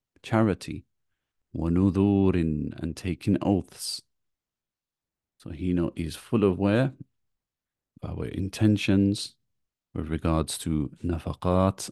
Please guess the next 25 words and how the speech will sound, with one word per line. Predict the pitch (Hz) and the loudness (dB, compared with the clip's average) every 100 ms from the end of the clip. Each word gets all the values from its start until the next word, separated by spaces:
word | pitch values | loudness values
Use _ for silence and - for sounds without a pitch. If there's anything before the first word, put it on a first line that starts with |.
| - | -2
and | 92 92 82 | 2 2 2
nudhur. | 92 90 80 80 73 71 - _ _ _ _ _ _ _ _ _ _ _ _ _ _ _ - | 2 2 0 -2 -2 -4 -8 _ _ _ _ _ _ _ _ _ _ _ _ _ _ _ -8
فَيُجَازِينَا | 82 82 76 87 82 80 85 123 110 92 80 76 73 _ - | -4 -2 0 0 0 0 2 4 6 6 4 0 -6 _ -8
عَلَى | 87 78 73 | -6 -4 -4
ذَلِكَ. | 78 73 76 - | -4 -4 -8 -8
And | 95 87 | -8 -8
he | - - 120 113 | -10 4 6 6
is | 90 82 | 4 0
the | - | -2
one | 80 82 90 73 - - | 0 4 4 2 -4 -6
who | 85 | -4
will | 76 82 | -2 -2
reward | 76 78 76 104 110 | -2 -2 2 2 4
us | 127 - - - _ _ _ _ _ _ _ _ _ _ _ _ _ _ | 2 -2 -10 -16 _ _ _ _ _ _ _ _ _ _ _ _ _ _
for | _ - 90 | _ -6 -4
those, | 78 73 67 - | -2 -2 -4 -8
for | - - | -12 -8
the | 73 | -4
nafaqat | 73 80 - 90 104 101 107 - - | -2 -4 -4 -4 0 2 2 -2 -6
and | 98 90 | -2 2
the | 87 | 2
nudhur. | 85 76 78 67 62 _ _ _ _ _ _ _ _ _ - | 2 0 -4 -8 -12 _ _ _ _ _ _ _ _ _ -10
فدل | 90 92 98 85 | -4 2 2 2
ذلك | 80 87 98 101 98 95 | 0 0 0 0 -2 -6
على، | 90 78 78 | -6 -4 -6